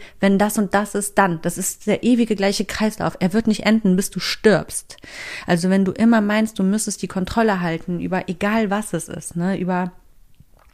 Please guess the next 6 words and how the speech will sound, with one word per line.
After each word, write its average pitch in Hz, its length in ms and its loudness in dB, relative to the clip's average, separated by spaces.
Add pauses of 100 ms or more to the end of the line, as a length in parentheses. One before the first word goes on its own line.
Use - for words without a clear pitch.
(140)
das, 196 360 -2
wie 196 100 2
andere 190 380 2
dich 180 240 -4
wahrnehmen, 160 560 2 (440)
darüber, 190 840 2